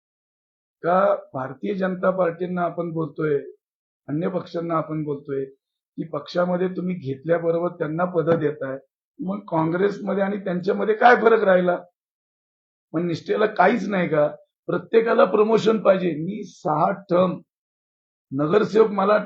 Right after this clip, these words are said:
ठेवून काय त्यांना साधायचं होतं? पर्वती मतदारसंघ अरुणजी तीन वेळा हा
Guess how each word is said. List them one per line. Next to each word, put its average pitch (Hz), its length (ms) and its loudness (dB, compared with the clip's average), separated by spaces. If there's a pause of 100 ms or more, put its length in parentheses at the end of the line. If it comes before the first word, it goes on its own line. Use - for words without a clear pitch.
ठेवून 185 320 0 (640)
काय 190 240 4 (120)
त्यांना 180 340 -2
साधायचं 160 500 2
होतं? 151 400 0 (400)
पर्वती 226 320 6
मतदारसंघ 208 720 0
अरुणजी 196 580 0 (580)
तीन 247 200 2
वेळा 202 280 4
हा 185 300 2